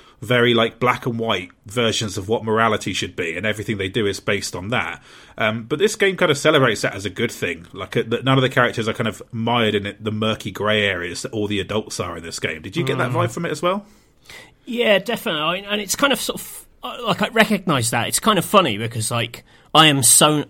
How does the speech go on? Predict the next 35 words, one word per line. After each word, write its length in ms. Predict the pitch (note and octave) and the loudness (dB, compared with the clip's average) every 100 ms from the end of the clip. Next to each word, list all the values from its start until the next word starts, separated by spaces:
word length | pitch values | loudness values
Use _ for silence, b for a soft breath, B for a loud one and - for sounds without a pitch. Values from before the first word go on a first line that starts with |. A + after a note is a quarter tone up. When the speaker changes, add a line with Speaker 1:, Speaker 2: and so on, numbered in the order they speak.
| - | -4
Speaker 2:
you 100 | C3+ | -4
know, 120 | A2+ | 2
I 180 | C#3+ C#3+ | 2 4
am 120 | C3 | 4
so 340 | - E3 C3 | 6 6 6
not 420 | A#2+ A2+ B2+ - - | 4 4 4 0 -2
that 420 | A#2+ B2+ - - | 2 2 2 -20
person 480 | - C3 B2+ - D3+ | -4 0 2 4 4
in 80 | C3 | 2
terms 280 | A#2 C#3+ C3 | 4 4 4
of, 60 | |
like, 160 | C3+ - | 0 0
like, 160 | C#3+ C#3 | -2 4
as 140 | D3+ | 4
a 80 | D3 | 4
teenager, 720 | A#2 D#3+ C3+ A2 G#2+ - F#2+ B B B B - - | 2 2 2 2 -2 -4 -8 B B B B -20 -4
you 200 | A#2 G#2 | -2 -2
kn-, 80 | - | -4
you 120 | A2+ | -4
know, 180 | G2+ G2+ | -2 -2
<laughs> 200 | - - | -4 0
I, 120 | C#3+ A2+ - B B - | 0 0 -10 B B 2
I 160 | C#3+ | 6
am, 260 | C#3 B2 A#2+ A#2+ | 6 4 0 4
I 140 | D3 | 4
was 160 | B2+ A#2+ | 6 6
so, 400 | - - D3+ C#3 | 8 10 8 8
like, 380 | B2 A2+ A2+ - - - - | 4 2 -2 -12 -20 -20 -16
follow 420 | - C3 C3 B2+ | -2 0 2 2
the 100 | B2 | 0
rule, 420 | A#2+ B2 A#2+ A#2+ D3 | 0 0 0 -2 4
everything, 540 | D3 B2 A2+ A#2+ A2 | 4 4 -2 -4 -2
you 100 | B2+ | 0
know, 140 | A2 | 0
I'm, 320 | A2 B2+ B2 | 2 2 2